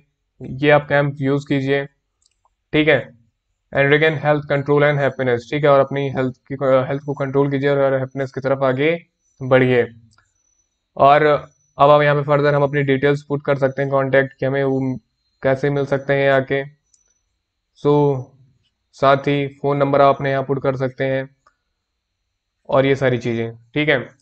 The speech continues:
और जिसने भी ये issue किया है उसकी सारी जो details हैं वो कहाँ पे आएंगी, एंड में ही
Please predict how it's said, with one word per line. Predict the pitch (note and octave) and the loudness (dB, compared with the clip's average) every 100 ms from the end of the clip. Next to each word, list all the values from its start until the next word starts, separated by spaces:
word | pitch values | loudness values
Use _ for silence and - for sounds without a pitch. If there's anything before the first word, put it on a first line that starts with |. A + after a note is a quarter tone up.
| _ | _
और | D3 C3+ C#3 C#3 C3+ C3 - _ _ _ _ _ _ - - _ _ _ _ _ _ _ _ - | 0 4 4 2 -2 -6 -14 _ _ _ _ _ _ -20 -20 _ _ _ _ _ _ _ _ -10
जिसने | C3+ C3+ D#3+ | -6 0 2
भी | D#3 | 4
ये | D3+ | 2
issue | D3 C#3 C#3+ C#3+ | 2 -2 -4 -4
किया | C#3+ C#3+ | 0 2
है | C#3 D3 | 4 2
उसकी | - - C#3+ | -2 -8 -4
सारी | C#3 C#3+ C#3+ | 0 0 0
जो | C#3+ | -4
details | C3+ C3+ C3+ D3 D3 | -4 -4 0 0 0
हैं | C#3+ | -2
वो | C3+ | 0
कहाँ | C#3 | 0
पे | C#3 | 2
आएंगी, | C3+ C#3+ | 0 0
एंड | D3 C#3 C3+ | -4 -4 -4
में | C3+ | -4
ही | B2+ D3 F3+ - | -4 -4 -6 -12